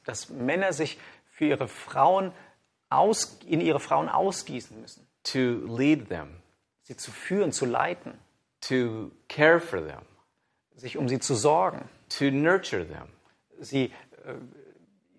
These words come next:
Speaker 1: sie zu versorgen.
Speaker 2: To protect them.
Speaker 1: Sie zu beschützen.
Speaker 2: To strengthen them.
Speaker 1: Sie zu stärken.
Speaker 2: And to be sure that they are equipped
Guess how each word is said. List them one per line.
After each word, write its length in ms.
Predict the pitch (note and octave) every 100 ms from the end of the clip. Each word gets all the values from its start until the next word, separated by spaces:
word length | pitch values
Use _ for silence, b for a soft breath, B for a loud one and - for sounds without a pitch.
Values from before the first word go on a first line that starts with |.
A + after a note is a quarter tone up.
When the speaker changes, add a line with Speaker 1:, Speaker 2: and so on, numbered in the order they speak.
| _
Speaker 1:
sie 160 | - B2+
zu 160 | -
versorgen. 600 | C3+ - F#3 F#3 B2 - -
Speaker 2:
To 120 | D3
protect 640 | - C#3 - F3+ F#3+ -
them. 180 | F#2 E2+ - _
Speaker 1:
Sie 160 | C3+
zu 120 | B2+
beschützen. 560 | A#2 - A3 - - - -
Speaker 2:
To 140 | B2+
strengthen 720 | G#2+ - D#3+ F#3 G#3 A2 F2+
them. 160 | D#2+ - -
Speaker 1:
Sie 120 | C3+
zu 120 | -
stärken. 520 | - - G#3+ G#3+ - - _ b b _ -
Speaker 2:
And 420 | C3+ C#3+ C3 A2+ -
to 120 | C3 A2 -
be 260 | F3+ A3
sure 480 | G3 - G3 F#3+ D3
that 180 | C3+ -
they 140 | D3
are 180 | D3 C#3
equipped 800 | C3+ - - F3 A#2+ - -